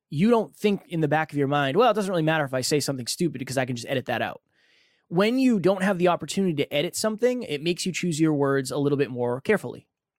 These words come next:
It makes you choose your words a little bit more cautiously.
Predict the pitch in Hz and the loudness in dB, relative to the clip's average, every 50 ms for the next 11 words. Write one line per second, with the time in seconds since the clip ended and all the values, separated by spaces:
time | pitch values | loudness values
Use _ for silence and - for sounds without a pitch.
0 | _ - 151 131 147 151 156 151 - - 156 151 - - 180 185 185 151 170 170 | _ -12 -12 -6 -2 0 0 0 0 -2 -4 -4 -2 -2 -2 -2 0 0 0 0
1 | 151 139 139 143 143 151 165 147 147 143 143 143 147 143 151 - 139 135 127 127 | 0 0 0 2 2 2 0 0 -2 -2 0 0 0 0 -2 -4 -4 -4 -2 -2
2 | 127 127 123 - - - 220 214 170 - 139 120 - - - - - - | -2 -2 -4 -6 -2 0 0 0 0 -2 -6 -10 -10 -10 -12 -12 -14 -18